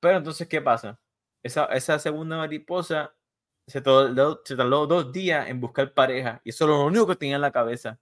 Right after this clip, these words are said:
era buscar pareja. No le importaba si había mari-, si había otros animales, si habían otras flores, si habían unos árboles.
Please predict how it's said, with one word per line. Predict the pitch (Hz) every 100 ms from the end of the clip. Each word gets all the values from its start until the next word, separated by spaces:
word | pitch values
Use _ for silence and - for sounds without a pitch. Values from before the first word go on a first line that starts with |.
| _
era | - 131
buscar | 143 135 143 143
pareja. | 135 117 117 117 _ _ _ _ _ _
No | 147
le | 170
importaba | 175 131 113 123 127 127
si | -
había | 113 113
mari-, | 113 104 95
si | - 117
había | 107 113 120 120 110 - _ _ _ _ -
otros | 127 131 117
animales, | 113 110 117 117 117 110
si | 113
habían | 104 110 113
otras | 113 110 101 -
flores, | 117 113 120 113
si | -
habían | 98 104 110
unos | 107 95
árboles. | 107 123 127 123 117